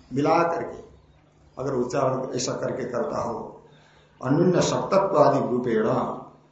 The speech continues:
आत्मध्याने", आत्मा के उपासना में विनियुक्तास्तु, विनियोग करने पर, तो क्या वो भी विनियोग तो हो गए उस स्थिति में, तो ता माने मात्रा मृत्यु में अतिक्रांता एवं, मृत्यु को अतिक्रमण करने वाले हो जाते।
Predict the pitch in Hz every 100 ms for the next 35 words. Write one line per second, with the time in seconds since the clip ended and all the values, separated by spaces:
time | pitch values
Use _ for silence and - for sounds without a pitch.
0 | _ _ - _ - 131 147 214 220 131
1 | 139 139 131 127 139 147 175 180 190 185
2 | 127 143 135 165 175 175 143 135 190 185
3 | - 131 117 127 113 143 160 165 151 131
4 | 127 123 - 113 170 135 139 147 147 143
5 | 151 160 180 147 151 180 214 214 - -
6 | 143 123 123 123 185 233 233 - - -
7 | - _ 127 127 123 110 120 131 - -
8 | - 117 117 - 113 143 165 - - 131
9 | 147 220 226 - 180 196 190 190 196 202
10 | 175 - - 117 147 - 185 196 - 180
11 | 214 214 202 190 - - - 98 -